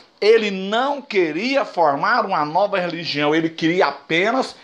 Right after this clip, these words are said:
que a Igreja Católica voltasse à sua origem, que ela voltasse à Bíblia.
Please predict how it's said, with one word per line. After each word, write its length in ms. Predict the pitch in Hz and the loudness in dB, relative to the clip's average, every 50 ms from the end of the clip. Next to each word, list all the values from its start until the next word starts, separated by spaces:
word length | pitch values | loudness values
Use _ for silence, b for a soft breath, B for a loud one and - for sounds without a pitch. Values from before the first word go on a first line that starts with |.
| B B B | B B B
que 240 | - - 240 262 247 | -4 0 2 2 4
a 80 | 233 | 4
Igreja 420 | 220 214 160 156 190 196 202 190 196 | 2 2 2 4 4 4 4 2 -2
Católica 600 | - - 185 170 - - 151 185 196 - 214 B B B B | -2 -2 -2 -2 -2 0 0 0 0 0 -6 B B B B
voltasse 920 | 131 135 190 220 220 220 208 214 - 190 196 220 240 240 226 - - 214 | -10 0 2 2 2 2 0 -2 -2 0 2 2 0 -2 -4 -4 -2 0
à 140 | 208 190 180 | 0 0 0
sua 300 | - - - 202 214 226 | -2 -8 -8 0 2 4
origem, 500 | 214 202 180 170 196 220 214 190 151 143 | 4 4 2 0 -4 -6 -6 -6 -8 -4
que 100 | - 196 | -2 0
ela 120 | 190 196 | 0 0
voltasse 580 | 190 175 185 156 151 - 185 180 185 - - 208 | 0 0 -2 -2 0 0 -2 -2 -2 -2 -2 -2
à 100 | 180 180 | -2 -2
Bíblia. 960 | 156 120 113 120 175 196 202 208 160 131 147 143 135 131 123 110 - - | -2 -4 -8 -8 -6 -4 -4 -6 -6 -8 -6 -2 0 0 0 -2 -4 -8